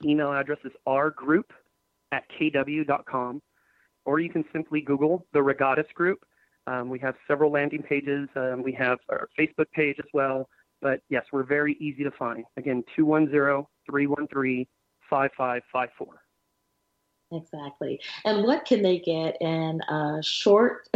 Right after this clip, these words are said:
Speaker 2: <laughs> synopsis? What can they get when they hire you as a realtor?
Speaker 1: Uh, they're gonna get exceptional experience, uh, service, I would say, first off. Um, but what they're gonna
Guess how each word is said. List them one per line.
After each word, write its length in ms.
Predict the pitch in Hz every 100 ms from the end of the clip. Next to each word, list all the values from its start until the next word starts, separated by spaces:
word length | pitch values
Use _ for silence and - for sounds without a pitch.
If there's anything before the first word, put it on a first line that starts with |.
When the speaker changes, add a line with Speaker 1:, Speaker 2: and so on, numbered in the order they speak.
| 196
Speaker 2:
<laughs> 180 | 233 -
synopsis? 600 | 202 185 160 - 160 160
What 180 | 190 196
can 160 | 208
they 140 | 196 170
get 320 | 170 143 - - - -
when 160 | 165 170
they 160 | 156
hire 340 | 151 156 151 151
you 420 | 143 147 147 139 -
as 160 | 135
a 140 | 139 131
realtor? 460 | 135 120 - - _ _ _ _ _ _ _ _ _ _ _ _ -
Speaker 1:
Uh, 260 | 160 170
they're 120 | 156 160
gonna 140 | 165
get 220 | 160 156
exceptional 500 | - - 160 - 180
experience, 420 | 185 - 165 165
uh, 140 | 160 147 - - - -
service, 280 | 151 143 190 _ -
I 40 |
would 140 | 143 139
say, 200 | - 139 151
first 220 | 143 -
off. 180 | 139 156 _ _ _ -
Um, 380 | 135 127 123 123
but 180 | 156 -
what 140 | 151 156
they're 100 | 147
gonna 400 | 156 160 139 131